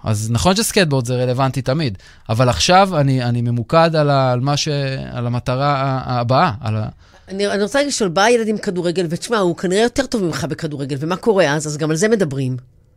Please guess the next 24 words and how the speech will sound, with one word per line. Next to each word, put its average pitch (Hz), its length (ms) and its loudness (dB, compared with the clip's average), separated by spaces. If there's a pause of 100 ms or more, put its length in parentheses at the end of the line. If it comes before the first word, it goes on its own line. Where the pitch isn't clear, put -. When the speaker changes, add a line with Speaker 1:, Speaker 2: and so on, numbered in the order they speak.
(180)
Speaker 1:
כן. 185 140 2 (600)
Speaker 2:
כאילו, 170 160 -6
הוא 147 80 4
Speaker 1:
זה 147 140 6
Speaker 2:
עבר 175 80 0
אותך, 226 240 -6
הוא, 165 480 -6
הוא 160 100 -10
מקפיץ 156 340 -8
Speaker 1:
תחשב- - 200 2
Speaker 2:
יותר 151 120 2
ממך, 208 180 -10
זה, 175 320 -10
זה 180 140 -2
עולה 214 180 6
על 277 60 2
השיח. 269 560 -2
Speaker 1:
כן, 214 140 -2 (160)
זה, 123 300 2
זה 127 160 0
עולה 147 200 6
על 190 60 4
השיח, 120 440 0
וזה, 113 560 0